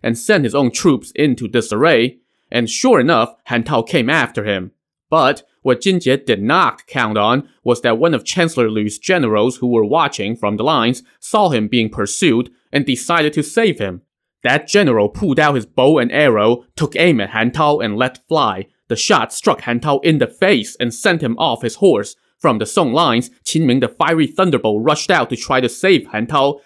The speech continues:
but before he could get there, another rebel general had rushed out and plunged his spear into Han Tao's throat, killing him. Han Tao's buddy, Peng Qi, saw this and became incensed. He quit the fight against the other rebel lieutenant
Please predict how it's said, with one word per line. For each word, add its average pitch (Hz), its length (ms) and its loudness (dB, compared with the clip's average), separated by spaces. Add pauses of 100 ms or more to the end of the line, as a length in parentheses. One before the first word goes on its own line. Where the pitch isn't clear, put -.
(200)
but 156 300 2 (100)
before 127 360 0
he 131 100 0
could 123 200 -8
get 170 220 2
there, 107 320 0 (120)
another 185 400 4
rebel 165 360 2
general 113 500 -2
had 104 220 -2
rushed 135 280 -2
out 107 240 0
and 107 180 -6
plunged 190 480 0
his 127 180 -2
spear 117 340 2
into 117 300 -2
Han 113 240 -4
Tao's 117 300 -4
throat, 127 440 -2 (260)
killing 120 400 -2
him. 90 280 -14 (800)
Han 131 180 -2
Tao's 131 260 0
buddy, 127 500 0
Peng 113 180 -2
Qi, 110 500 -6
saw 151 300 -2
this 117 280 0
and 110 140 -8
became 117 320 -6
incensed. 104 680 -4 (220)
He 131 140 -8
quit 208 300 0
the 123 80 -2
fight 113 360 -4
against 120 360 -4
the 127 140 -4
other 151 180 2
rebel 104 380 0
lieutenant 120 560 -2